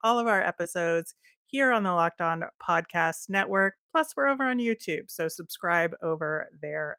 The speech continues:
as well. Uh, Sean Couturier,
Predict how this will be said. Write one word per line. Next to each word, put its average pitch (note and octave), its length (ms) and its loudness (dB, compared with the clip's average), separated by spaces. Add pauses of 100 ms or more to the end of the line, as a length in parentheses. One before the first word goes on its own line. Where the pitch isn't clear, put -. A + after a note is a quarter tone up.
as D3 440 -12 (100)
well. D3 720 -6 (920)
Uh, G3 140 -4
Sean C#4+ 280 4
Couturier, A3+ 800 6